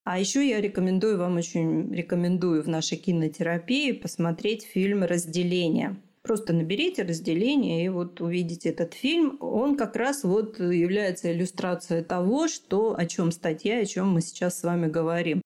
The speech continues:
Почему люди боятся взрослеть, почему люди боятся ответственности и почему они готовы своей свободой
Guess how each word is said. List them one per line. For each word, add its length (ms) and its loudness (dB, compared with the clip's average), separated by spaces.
Почему 440 2
люди 540 2
боятся 520 -2
взрослеть, 720 -2
почему 640 2
люди 320 0
боятся 560 -2
ответственности 920 0
и 80 0
почему 400 2
они 240 2
готовы 480 2
своей 400 0
свободой 840 0